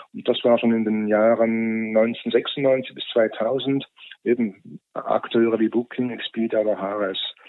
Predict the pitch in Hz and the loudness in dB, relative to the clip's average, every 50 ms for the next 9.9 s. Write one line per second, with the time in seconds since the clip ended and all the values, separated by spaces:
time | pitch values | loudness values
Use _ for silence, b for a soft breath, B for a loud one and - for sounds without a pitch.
0 | B B B B B B B B B B 117 117 - 151 151 - - 160 156 151 | B B B B B B B B B B -4 0 0 0 2 6 6 6 6 6
1 | - - 139 139 139 147 - 156 156 165 165 - 147 139 131 127 127 131 139 131 | 4 4 6 6 6 6 6 4 4 4 4 4 4 6 8 8 10 8 8 8
2 | 139 143 143 143 143 - _ _ _ _ - - - - - 123 120 131 143 139 | 8 8 6 6 4 0 _ _ _ _ -10 -8 -4 2 4 6 6 6 6 4
3 | - - 147 139 - - 127 123 120 117 117 117 117 117 117 120 120 120 120 120 | 2 -2 -2 0 2 2 4 6 6 4 4 4 2 2 0 0 -2 -2 -2 -2
4 | - 127 113 110 117 117 117 123 - - - 117 113 - - 113 110 107 113 127 | 0 2 2 4 4 4 4 2 0 -2 -2 -2 -2 0 0 0 2 2 0 -2
5 | - - - - - - 107 98 98 101 98 101 92 90 90 - _ _ B B | -4 -8 -10 -8 -6 -2 0 2 2 2 2 0 -2 -2 -4 -8 _ _ B B
6 | B B B B B B B B B B B B - 135 127 120 127 127 139 170 | B B B B B B B B B B B B -2 0 2 4 8 8 8 8
7 | - - - - 185 - - 170 170 165 170 - - 170 165 156 - 151 156 151 | 8 4 0 0 2 6 6 6 8 8 6 4 4 4 4 4 2 2 4 6
8 | 147 147 143 139 143 139 127 123 113 120 120 117 107 113 113 113 113 107 - - | 6 8 8 6 6 6 6 4 6 6 6 6 6 8 8 8 8 6 4 0
9 | - - 117 107 - - 175 - - - 170 175 165 151 160 160 170 165 | -4 -2 -2 0 2 2 0 0 2 0 4 4 4 4 4 2 2 0